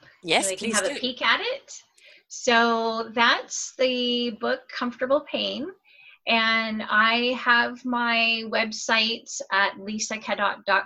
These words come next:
Speaker 2: com. Uh, I'm
Speaker 1: Will you spell
Speaker 2: also
Speaker 1: that, please, love, for people who are
Speaker 2: Yes,
Speaker 1: just
Speaker 2: I
Speaker 1: listening?
Speaker 2: will, certainly. It's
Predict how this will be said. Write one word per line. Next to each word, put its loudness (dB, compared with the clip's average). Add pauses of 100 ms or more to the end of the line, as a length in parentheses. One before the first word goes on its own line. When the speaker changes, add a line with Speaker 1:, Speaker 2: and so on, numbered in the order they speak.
(120)
Speaker 2:
com. -4 (680)
Uh, 4
I'm 0
Speaker 1:
Will 0
you 6
spell 6
Speaker 2:
also 2
Speaker 1:
that, 4
please, 0
love, 2
for -6
people -2
who 6
are 6
Speaker 2:
Yes, 0
Speaker 1:
just 2
Speaker 2:
I 6
Speaker 1:
listening? 4
Speaker 2:
will, 2
certainly. 0
It's -4